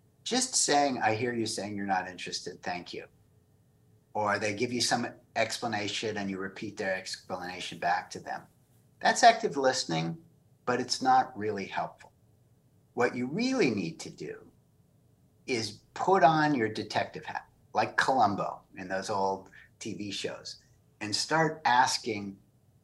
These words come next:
"Could you help me understand what here didn't resonate for you?" And you've got to understand, just like a murderer, they don't want to tell you because it's a difficult conversation. They like you, they want future business with you,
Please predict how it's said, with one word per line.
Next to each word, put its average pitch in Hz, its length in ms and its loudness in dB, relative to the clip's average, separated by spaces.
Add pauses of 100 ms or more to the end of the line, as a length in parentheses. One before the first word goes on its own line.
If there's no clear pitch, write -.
(100)
"Could 131 180 -6
you 127 80 0
help 156 280 2
me 131 140 -4
understand 120 1120 -2 (300)
what 113 240 4
here 104 260 -4
didn't 95 300 -8
resonate - 560 -6
for - 240 -14
you?" - 60 -20 (1500)
And 127 160 -2
you've 247 180 0
got 233 220 12
to 208 60 8
understand, 170 760 4
just 160 260 0
like 147 220 2
a 135 40 0
murderer, 139 580 4 (160)
they 147 180 2
don't 165 180 4
want 127 220 4
to - 160 -6
tell 123 180 0
you - 140 -10 (1120)
because 160 300 2
it's 180 180 0
a 165 80 -6
difficult 165 480 -2
conversation. 160 840 0
They 98 140 -2
like 127 360 0
you, 135 220 0
they 104 140 -2
want 101 240 -2
future 127 280 -6
business 123 480 -6
with 127 120 -8
you, 127 300 -2